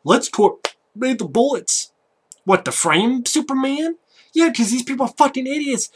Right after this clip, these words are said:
'Cause why would Superman use bullets? At least if you don't frame him, let it be, look like his heat vision.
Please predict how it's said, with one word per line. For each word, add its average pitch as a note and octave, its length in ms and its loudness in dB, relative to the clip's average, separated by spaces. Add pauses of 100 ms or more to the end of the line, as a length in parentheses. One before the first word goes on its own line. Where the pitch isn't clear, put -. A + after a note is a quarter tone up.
(160)
'Cause A#3+ 120 -6
why C4+ 180 2
would D4+ 140 -2
Superman C#4+ 480 0
use C#4 180 0
bullets? D#4+ 920 0 (960)
At D#4 140 6
least E4 260 6
if C4+ 220 -2
you C#4+ 60 -2
don't C#4 180 0
frame C4 360 0
him, B3 180 2 (240)
let A3+ 100 2
it C4+ 120 2
be, C#4 200 2
look A3+ 240 2
like A#3+ 200 2
his - 220 -2
heat G#3+ 280 -2
vision. D#3 640 -4